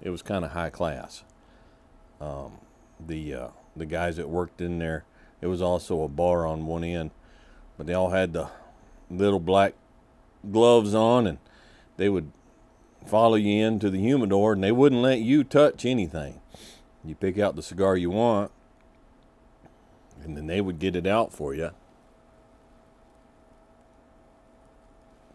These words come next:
Well, I had asked for a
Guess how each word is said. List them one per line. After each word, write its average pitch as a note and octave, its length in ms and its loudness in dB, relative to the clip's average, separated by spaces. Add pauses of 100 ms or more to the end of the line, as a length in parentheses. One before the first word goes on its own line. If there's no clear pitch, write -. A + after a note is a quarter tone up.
(1080)
Well, E2+ 180 -4
I G#2+ 160 0
had G#2+ 120 2
asked F2 300 -2
for D2 260 -6
a B1 80 -10